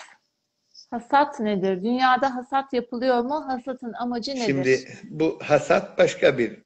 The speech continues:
Speaker 2: öğretinin terimidir. Ama hasat,
Speaker 1: Hı hı.
Speaker 2: e, e, nedir bitkide hasat? Olgunlaşanların,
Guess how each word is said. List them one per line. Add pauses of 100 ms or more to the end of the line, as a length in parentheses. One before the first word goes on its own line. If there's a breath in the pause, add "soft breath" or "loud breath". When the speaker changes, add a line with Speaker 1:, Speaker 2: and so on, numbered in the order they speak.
Speaker 2:
öğretinin (540)
terimidir. (380)
Ama
hasat, (300)
Speaker 1:
Hı
hı.
Speaker 2:
e, (800)
e, (440)
nedir
bitkide
hasat? (160)
Olgunlaşanların,